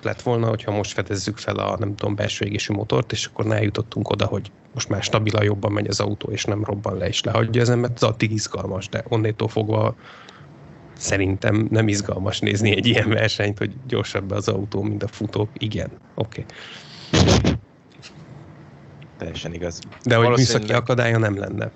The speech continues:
Speaker 1: valószínűleg.
Speaker 2: Igen. És akkor valószínűleg ezeket nem is érdemes, ö,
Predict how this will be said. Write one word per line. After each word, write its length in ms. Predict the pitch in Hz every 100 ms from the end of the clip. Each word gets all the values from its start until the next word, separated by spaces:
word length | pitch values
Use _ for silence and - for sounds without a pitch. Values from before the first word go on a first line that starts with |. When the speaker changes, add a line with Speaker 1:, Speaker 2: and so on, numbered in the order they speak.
| -
Speaker 1:
valószínűleg. 720 | 101 - - - 117 - - - - - - -
Speaker 2:
Igen. 280 | 85 - - - - - - - - - - -
És 100 | -
akkor 180 | 95 101
valószínűleg 540 | 92 87 - 92 87 87
ezeket 280 | 87 87
nem 120 | 82 80
is 140 | 80
érdemes, 560 | 80 - 85 82 - -
ö, 200 | 85 78